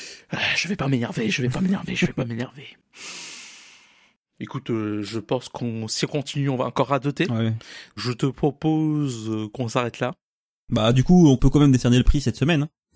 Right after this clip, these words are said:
Speaker 2: hein. <laughs>
Speaker 1: Ah bah oui, bah évidemment, là, euh, grand gagnant du prix du connard de la semaine.
Speaker 2: Ah, je dirais même, euh, l'épique connard de la semaine.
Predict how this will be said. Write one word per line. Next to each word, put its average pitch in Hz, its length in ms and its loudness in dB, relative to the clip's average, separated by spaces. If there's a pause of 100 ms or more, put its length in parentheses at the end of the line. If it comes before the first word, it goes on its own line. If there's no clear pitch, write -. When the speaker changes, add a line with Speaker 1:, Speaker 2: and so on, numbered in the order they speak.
(360)
Speaker 2:
hein. 139 80 2
<laughs> - 380 -4 (160)
Speaker 1:
Ah 165 120 2
bah 165 120 -4
oui, 254 160 -4
bah 110 140 -4
évidemment, 117 440 -4
là, 120 240 -2
euh, 98 60 -6 (460)
grand 170 280 2
gagnant 175 300 0
du 120 140 -6
prix 120 320 -6
du 104 200 -4
connard 123 360 -2
de 107 40 -6
la 104 100 -4
semaine. 143 280 -2 (120)
Speaker 2:
Ah, 131 80 4
je 123 60 4
dirais 143 160 4
même, 170 200 6
euh, 123 100 8
l'épique - 540 4 (160)
connard 151 320 4
de 113 80 2
la 104 80 2
semaine. 147 340 2